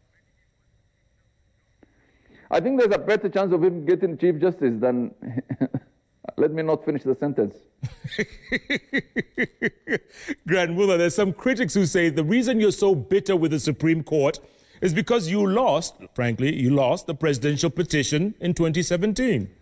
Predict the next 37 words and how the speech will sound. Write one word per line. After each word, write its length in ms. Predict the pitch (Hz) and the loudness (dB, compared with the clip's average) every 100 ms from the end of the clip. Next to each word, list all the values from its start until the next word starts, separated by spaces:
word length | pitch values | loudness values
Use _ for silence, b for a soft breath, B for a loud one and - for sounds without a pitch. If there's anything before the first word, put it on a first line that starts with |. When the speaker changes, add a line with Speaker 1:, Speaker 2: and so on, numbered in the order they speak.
| _ _ _ _ | _ _ _ _
Speaker 2:
What 140 | - 226 | -2 0
do 40 | |
you 80 | 214 | 2
say? 220 | 160 214 - _ b b b b _ - - _ _ - - _ _ _ _ _ _ _ - - _ _ _ _ _ _ - | 0 -2 -6 _ b b b b _ -14 -14 _ _ -16 -16 _ _ _ _ _ _ _ -20 -20 _ _ _ _ _ _ -4
Speaker 1:
No, 60 | 127 | 0
no, 100 | 131 | 2
I 220 | 123 131 | 2 2
argued, 440 | 143 170 160 104 - | 2 2 0 0 -2
you 140 | - | -2
know, 80 | 117 | 2
I 160 | 104 131 | 2 2
argued 440 | 160 147 147 - | 2 0 -2 -2
three 180 | 147 143 | -2 0
cases 360 | - 120 110 | 2 0 -2
in 80 | 110 | -4
the 100 | 98 | -4
Supreme 340 | 92 92 127 117 | -4 -2 -2 0
Court. 200 | 117 - | 0 2
I 140 | 104 | 2
won, 380 | 110 123 139 131 - _ - | 4 4 2 -2 -10 _ -6
I 160 | - 107 | 0 2
won 300 | 113 139 131 | 2 0 -2
two, 260 | - 147 147 | 0 2 4
I 180 | 92 104 | 4 2
lost 340 | 98 120 120 | 2 0 0
one, 360 | 113 127 139 - _ _ - | -2 0 -2 -6 _ _ -10
and, 200 | 95 95 | -4 2
uh, 220 | 95 - - | 2 2 0
everybody 420 | 196 196 135 131 | 0 0 2 2
knows 280 | 117 127 120 | 2 0 0
why 180 | 117 120 | 2 2
we 160 | 110 107 | 4 2
lost 360 | 107 120 107 | 2 0 0
that 200 | 90 135 | 0 0
one. 320 | 113 90 78 62 | 0 -2 -4 -6
I 40 | |
mean, 320 | 95 101 92 | -4 -4 -6